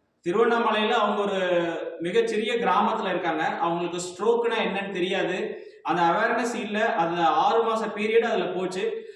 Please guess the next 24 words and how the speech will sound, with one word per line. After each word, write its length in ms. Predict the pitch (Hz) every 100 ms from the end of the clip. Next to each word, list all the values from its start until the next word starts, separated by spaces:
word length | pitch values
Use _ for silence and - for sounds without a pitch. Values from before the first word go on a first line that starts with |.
| -
அந்த 200 | 196 185
ஆறு 260 | 185 262
மாச 460 | 262 269 254 214 - - - 247
பீரியட் 360 | 269 269 220 214
முடிஞ்சிட்டு 260 | 247 -
அதுக்கப்புறம் 460 | 262 226 220 214 214
தான் 100 | 214
வந்தாங்க. 360 | 190 190 180
அந்த 300 | 156 - 170
டைம்ல 340 | 185 180 233 240
பாத்தீங்கன்னா, 400 | 233 208 185 160 156 - - -
இந்த 140 | 180
சைடுல 360 | 196 208 254 269 254 -
மூவ்மெண்ட்ஸ் 480 | 180 226 247 262 -
பாத்தீங்க 300 | 202 202 220 220
அப்படின்னா 380 | 190 170 156 214 226 - -
சுத்தமா, 880 | - 214 214 - 262 277 262 - -
அ, 180 | 143
சாரி, 240 | - 170 202 - - -
லெஃப்ட் 240 | 185 202
சைடுல 240 | 277 269 247
மூவ்மெண்ட் 440 | 208 247 262 240
பார்த்தோம் 320 | 214 214 240
அப்படின்னா 380 | 214 180 160 156